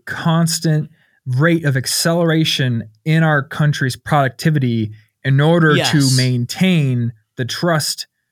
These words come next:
Speaker 1: that people have in our ability to pay off our debt, and in order to maintain the whole Warren Buffett not being concerned about our national debt issue? Like, were productivity
Speaker 2: Well
Speaker 1: to stagnate for long enough, would the national debt start to become an issue?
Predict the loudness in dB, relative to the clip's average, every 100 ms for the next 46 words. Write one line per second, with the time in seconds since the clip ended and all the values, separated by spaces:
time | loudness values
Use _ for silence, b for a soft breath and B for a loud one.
0 | _ -10 -4 -2 -2 0 2 2 2 0
1 | 0 0 0 -2 -2 -2 -2 -2 0 0
2 | -2 -6 _ _ -4 -2 0 2 2 0
3 | -2 -2 0 2 0 2 2 4 2 0
4 | 0 0 0 2 2 2 0 0 0 0
5 | 0 0 -2 -4 -4 -2 0 2 2 2
6 | 0 0 0 -2 -4 -4 -2 -2 -6 _
7 | _ -4 -2 -2 -4 -8 -12 _ -4 -4
8 | 2 0 2 2 2 2 2 2 0 -2
9 | 2 2 2 -2 -2 0 0 0 0 -2
10 | -2 0 0 0 0 0 0 0 -2 -6
11 | -6 -6 -6 0 2 2 0 -4 -6